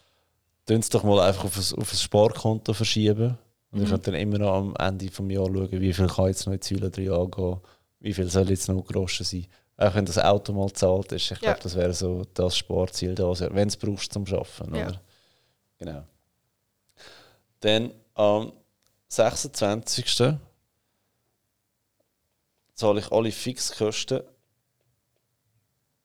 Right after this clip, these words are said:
Speaker 1: per, ähm,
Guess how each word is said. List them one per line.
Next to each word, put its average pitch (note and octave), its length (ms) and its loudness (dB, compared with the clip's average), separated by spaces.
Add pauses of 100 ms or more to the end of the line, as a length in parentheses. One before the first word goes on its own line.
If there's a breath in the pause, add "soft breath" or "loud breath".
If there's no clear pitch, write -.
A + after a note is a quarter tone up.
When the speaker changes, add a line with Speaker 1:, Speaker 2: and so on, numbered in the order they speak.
(1040)
Speaker 1:
per, G2 560 4
ähm, F#2 840 0